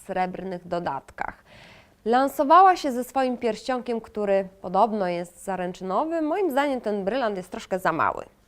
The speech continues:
ale miejsce drugie za sukienkę, nie za pierścionek. I oczywiście miejsce numer jeden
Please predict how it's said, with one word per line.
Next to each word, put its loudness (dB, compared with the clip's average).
ale 0
miejsce -4
drugie -2
za 6
sukienkę, -8
nie 2
za 2
pierścionek. -8
I -4
oczywiście -4
miejsce -4
numer -2
jeden -2